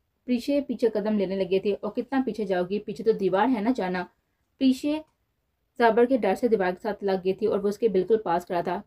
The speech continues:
"पीछे हो," वो उसे पीछे धकेलते हुए वहां से भागने लगी थी कि जाबर ने उसकी कलाई थाम कर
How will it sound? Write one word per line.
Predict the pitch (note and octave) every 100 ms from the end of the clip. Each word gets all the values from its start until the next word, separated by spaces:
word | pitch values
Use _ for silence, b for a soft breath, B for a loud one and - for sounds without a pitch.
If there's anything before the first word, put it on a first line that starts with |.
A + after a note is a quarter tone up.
| -
"पीछे | G#3+ C4+
हो," | C4 F#3 G3+ _
वो | G3
उसे | G3+ G#3+
पीछे | A3 G#3+ G3+
धकेलते | G3 G3 F#3+
हुए | G#3
वहां | G3 F#3
से | F#3+
भागने | F#3 F3+ G#3
लगी | A3 F3 F#3+
थी | G#3+
कि | G#3+
जाबर | G#3 F3 F#3+
ने |
उसकी | G3 A3
कलाई | G#3+ F#3
थाम | F#3+ F#3+ A#3+
कर | A#3 G3+